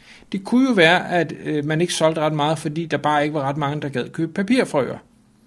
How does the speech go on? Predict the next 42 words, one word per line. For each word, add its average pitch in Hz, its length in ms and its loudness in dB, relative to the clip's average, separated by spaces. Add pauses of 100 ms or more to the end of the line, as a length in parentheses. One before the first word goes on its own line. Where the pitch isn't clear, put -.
(460)
Og 170 100 0
så 202 100 2
bliver 190 240 6
det 196 140 0
ikke 226 280 -2
bedre 180 520 8
af, 165 200 -2
at 165 60 -4
man 156 200 0
får, 139 380 2
øh, 127 340 -2
sælgere 170 560 2
ind, 190 180 2 (920)
fordi 175 300 0
hvis 165 200 2
der 180 80 2
ikke 196 80 4
er 202 60 4
nogen, 185 160 2
der 185 60 2
vil 165 100 2
have 165 160 2
dine 185 160 0
produkter, 160 480 -2
så 175 280 -2
stopper 156 400 0
det 160 140 -4
bare 117 340 -2
der, 233 140 4
og - 220 -10
så 180 100 -6
kunne 175 180 -4
det 156 100 -2
være, 143 80 4
at 147 80 0
du 165 60 -6
skal 160 240 -2
overveje 143 420 2
at 135 80 -8
sælge 123 300 -2
noget 165 260 -4
andet. 233 280 2